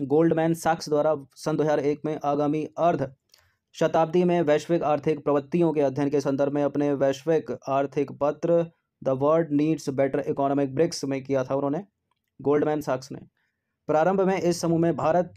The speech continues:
ब्राज़ील, रूस और चीन ही शामिल थे, लेकिन वर्ष दो हज़ार दस में दक्षिण अफ्रीका को भी इस समूह में सम्मिलित करने पर सहमति बनी।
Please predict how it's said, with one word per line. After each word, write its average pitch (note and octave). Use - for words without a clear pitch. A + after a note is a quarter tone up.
ब्राज़ील, C#3
रूस E3
और C#3+
चीन D#3+
ही D#3
शामिल D#3
थे, D#3+
लेकिन D3
वर्ष D3+
दो C#3
हज़ार C#3
दस D#3+
में D#3+
दक्षिण E3
अफ्रीका E3+
को D#3+
भी D#3
इस D#3+
समूह D3+
में D#3
सम्मिलित D3
करने C#3
पर C#3+
सहमति C3+
बनी। C#3+